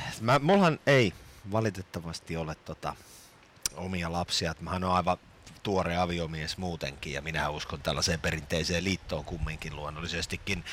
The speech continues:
niin ei tässä nyt ole vielä kerinyt syntymäänkään mitään, mutta tota, joo, ehkä, ehkä se mullekin vielä jonain päivänä tämä perheonni koittaa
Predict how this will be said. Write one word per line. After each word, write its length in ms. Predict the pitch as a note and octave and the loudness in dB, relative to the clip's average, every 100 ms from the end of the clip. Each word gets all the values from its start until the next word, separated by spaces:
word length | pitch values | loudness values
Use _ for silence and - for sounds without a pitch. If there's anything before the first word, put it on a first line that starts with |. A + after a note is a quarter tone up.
| - - - - - | -10 -8 -10 -12 -10
niin 240 | F2 D2+ - | -8 -6 -6
ei 120 | - | -6
tässä 180 | D#2+ D#2+ | -8 -8
nyt 80 | |
ole 80 | E2 | -4
vielä 120 | E2 | -4
kerinyt 360 | - F2+ E2 E2+ | -2 -2 -2 -4
syntymäänkään 640 | - F#2 F2 D#2 D#2+ D2 | -6 -6 -6 -4 -4 -6
mitään, 440 | C#2+ C#2+ D#2+ C2+ C#2+ | -8 -6 -6 -6 -8
mutta 320 | - - D#2+ | -12 -10 -10
tota, 260 | D2+ - - - - - - | -8 -8 -8 -12 -20 -18 -4
joo, 140 | G#2 | 0
ehkä, 240 | A2 F2 - | 2 2 2
ehkä 240 | A2+ - A#2 | 0 4 2
se 80 | |
mullekin 420 | A#2 B2 G#2 - G2 | 6 4 4 2 2
vielä 200 | F#2+ F#2+ | 4 4
jonain 340 | F#2+ F2 E2 | 4 2 0
päivänä 460 | E2+ D#2+ D#2 D#2 - | 0 -2 -4 -6 -6
tämä 240 | D#2+ D#2+ - | -6 -6 -2
perheonni 680 | F2+ E2+ E2 D#2 D2+ D2+ | -2 0 -2 -4 -6 -10
koittaa 640 | - D2 C#2+ - - C#2 | -8 -6 -8 -10 -8 -6